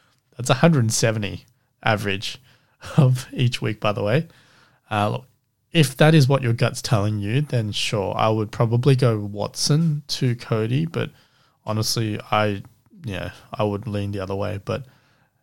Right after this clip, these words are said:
you gotta back your gut, so that's up to you. All right, uh, Stephen Ristevski at Stephen underscore Risto asks, two-part question. Thinking of Button Bullet upgrading Saab.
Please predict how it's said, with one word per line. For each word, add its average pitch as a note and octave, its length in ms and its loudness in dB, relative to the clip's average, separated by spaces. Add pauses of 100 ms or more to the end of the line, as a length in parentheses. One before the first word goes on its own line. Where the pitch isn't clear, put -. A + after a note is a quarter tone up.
(100)
you A#2+ 80 2
gotta A#2 140 6
back A2 220 0
your A2+ 60 -6
gut, G#2 300 -6
so G2 420 -2
that's A2 200 -4
up - 120 -2
to - 120 -4
you. F#2+ 140 -6 (1200)
All A2 60 -4
right, G#2 240 -6 (100)
uh, A#2 360 0
Stephen D3+ 400 2
Ristevski C#3 800 0
at B2 140 0
Stephen B2+ 300 4
underscore A#2+ 440 2
Risto B2+ 460 2
asks, A#2 440 -2
two-part E3 420 2
question. B2+ 360 2
Thinking D#3+ 180 4
of D3 80 4
Button D3 240 6
Bullet C3 280 2
upgrading B2 400 2
Saab. A2 480 0